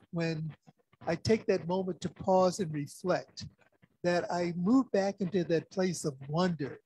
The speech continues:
and awe and mystery and excitement.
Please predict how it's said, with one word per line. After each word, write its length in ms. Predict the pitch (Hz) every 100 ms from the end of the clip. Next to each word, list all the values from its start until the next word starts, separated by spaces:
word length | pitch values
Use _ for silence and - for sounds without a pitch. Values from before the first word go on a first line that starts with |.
| -
and 160 | 160 -
awe 340 | 165 170 170 156 -
and 120 | 151 131
mystery 520 | 147 202 - - 143 - - _ - _ _ - - -
and 240 | 180 170 170
excitement. 920 | 170 - - 202 214 - 156 147 -